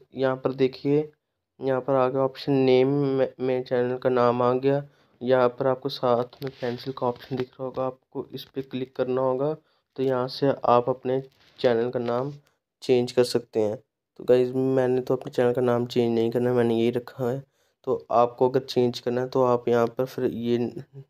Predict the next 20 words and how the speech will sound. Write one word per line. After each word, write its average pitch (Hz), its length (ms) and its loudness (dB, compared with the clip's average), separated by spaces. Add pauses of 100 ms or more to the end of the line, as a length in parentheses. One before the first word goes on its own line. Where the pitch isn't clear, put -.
(320)
ये 123 240 -2
नाम 123 300 0
हटाकर 117 380 -2
यहाँ 117 120 0
पर - 140 -12
दूसरा 117 340 -6
नाम 117 200 -6
टाइप 117 280 -6
करके 117 240 -8
आपको - 920 -2
यहाँ 127 220 0
पर 143 140 0
ओके 127 420 2
पे 123 140 -2
क्लिक 113 280 -8
कर 113 100 -2
लेना 107 260 -2
है। 113 140 -4 (480)
तो 110 40 -12
गाइस, 123 340 0